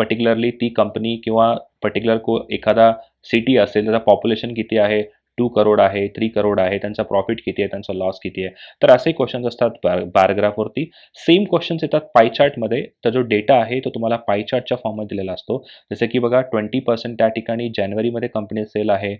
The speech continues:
फोर्टी पर्सेंट सेल त्यांनी फेब्रुवारीमध्ये केलेला आहे, त्याच्यानंतर सिक्स्टी पर्सेंट त्यांनी सेल, असा तुम्हाला वेगवेगळ्या डिफरंट टाइप्समध्ये काय डेटा तुम्हाला दिला जातो. त्यात हिस्टोग्राफ्स असतात, त्याच्यानंतर सक्सेसिव्ह पर्सेंटेज चेंज.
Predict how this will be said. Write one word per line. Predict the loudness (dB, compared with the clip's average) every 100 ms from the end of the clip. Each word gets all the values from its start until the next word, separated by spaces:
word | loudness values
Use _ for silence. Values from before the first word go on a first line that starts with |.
| _ _ _ 2
फोर्टी | 4 2
पर्सेंट | 0 -2 -4
सेल | -4 -4
त्यांनी | -2 -2 -4
फेब्रुवारीमध्ये | -6 -4 -2 -2 -2 -4 -4
केलेला | -4 -2 -4
आहे, | -4 -10
त्याच्यानंतर | -14 _ _ -4 -2 -2 -4
सिक्स्टी | -4 -6 -4
पर्सेंट | -2 -2 -4
त्यांनी | -6 -6
सेल, | -4 -2
असा | -2 -2
तुम्हाला | -4 -4 -2 0
वेगवेगळ्या | 0 0 -2
डिफरंट | -4 -6 -4 -2
टाइप्समध्ये | -4 -6 -10 -6
काय | -6 -6 -8 _ _ _ -4
डेटा | -2 0 -2
तुम्हाला | -4 -6
दिला | -6 -6
जातो. | -8 -10 -16 _ _ -4
त्यात | -2
हिस्टोग्राफ्स | -4 -2 2 4 4 2
असतात, | -2 0
त्याच्यानंतर | -2 -2 -2 0 -2 -4
सक्सेसिव्ह | -4 -4 -4 -4 0
पर्सेंटेज | 0 0 -4 -2 -4
चेंज. | -4 -8 -8